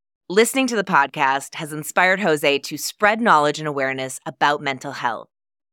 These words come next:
He realized the opportunity he's had in being able to seek medical help for A D H D and not have to worry about losing his job or social connections because of it. Jose's hobbies are his happy place,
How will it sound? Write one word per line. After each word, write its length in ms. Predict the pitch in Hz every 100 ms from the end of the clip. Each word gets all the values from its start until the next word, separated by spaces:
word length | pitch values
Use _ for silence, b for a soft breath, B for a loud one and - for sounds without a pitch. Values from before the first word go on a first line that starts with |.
| _ _
He 240 | - 208
realized 520 | 190 202 214 220 220
the 120 | 208
opportunity 580 | 160 143 151 160 139 139
he's 240 | 139 143 -
had 360 | 139 127 131 139
in 140 | 143
being 300 | - 190 214 -
able 200 | 160 151
to 140 | 156
seek 360 | - - 139 -
medical 360 | 139 135 147
help 320 | 131 131 123 -
for 120 | 170
A 80 | 170
D 160 | 175 170
H 240 | 165 -
D 320 | 185 185 185 _ _ _ _ -
and 200 | 180 180
not 240 | 175 196
have 140 | 247 226
to 100 | 208
worry 320 | 151 143 147
about 360 | 170 156 139 -
losing 300 | 143 139 143
his 240 | 143 135
job 540 | - 180 165 165 170 175
or 240 | 147 143
social 480 | - - 196 202 165
connections 640 | - 143 127 - 135 131 -
because 540 | 147 - - 226 175
of 100 | 165
it. 180 | 80 - _ _ _ _ _ -
Jose's 400 | 233 220 247 254
hobbies 560 | 190 143 143 139 143 - 151
are 260 | 147 147
his 260 | 170 185 175
happy 340 | 156 135 131
place, 640 | - 131 90 67 - -